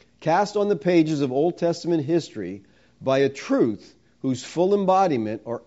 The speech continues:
antitype is found in the New Testament revelation."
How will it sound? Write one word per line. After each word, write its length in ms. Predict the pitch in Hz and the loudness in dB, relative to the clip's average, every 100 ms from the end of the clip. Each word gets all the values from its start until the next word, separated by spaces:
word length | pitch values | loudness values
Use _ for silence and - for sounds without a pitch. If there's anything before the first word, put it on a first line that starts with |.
| 170 | -4
antitype 960 | 240 285 170 127 117 117 110 110 - _ _ - | 0 0 2 0 -2 -6 -4 -6 -10 _ _ -8
is 160 | 123 | -8
found 560 | - 151 151 147 143 143 | -4 -4 -2 0 -2 -2
in 140 | 135 | -2
the 80 | 135 | 0
New 180 | 131 131 | 0 -2
Testament 500 | 127 131 123 120 113 | -2 -4 -4 -6 -4
revelation." 720 | 117 113 113 110 101 - 76 | -2 -2 0 -2 -4 -8 -18